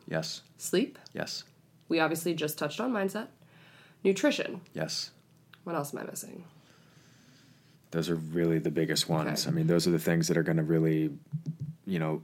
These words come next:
Speaker 1: over and above everything else.
Speaker 2: So another great thing
Speaker 1: Yeah.
Speaker 2: for this week, um, out of those four things,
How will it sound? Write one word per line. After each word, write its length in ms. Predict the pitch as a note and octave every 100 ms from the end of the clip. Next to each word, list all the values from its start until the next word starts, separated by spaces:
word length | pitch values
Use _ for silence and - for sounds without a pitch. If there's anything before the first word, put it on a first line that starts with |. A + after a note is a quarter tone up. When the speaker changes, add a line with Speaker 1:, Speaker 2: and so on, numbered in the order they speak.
| -
Speaker 1:
over 280 | G#2+ G2+ F#2+
and 80 | F2+
above 300 | E2 F2+ E2
everything 360 | E2 D#2+ E2+ E2+
else. 480 | E2+ D#2 - - - _ _ _ - - - _
Speaker 2:
So 220 | - G3+ F#3+
another 320 | F#3+ G#3 A3
great 220 | F#3+ D#3
thing 100 | D#3+
Speaker 1:
Yeah. 120 | D#3
Speaker 2:
for 60 | E3
this 180 | D#3 D#3+
week, 380 | D3+ D#3+ - - - -
um, 480 | D#3 D3+ - - - - _ _
out 200 | F3 F#3
of 100 | E3+
those 580 | F3 E3 E3 D#3+ D3+ - - _
four 340 | - F3+ F3+ E3+
things, 840 | E3+ F#3+ D#3 C3+ D3 F#3+ F#3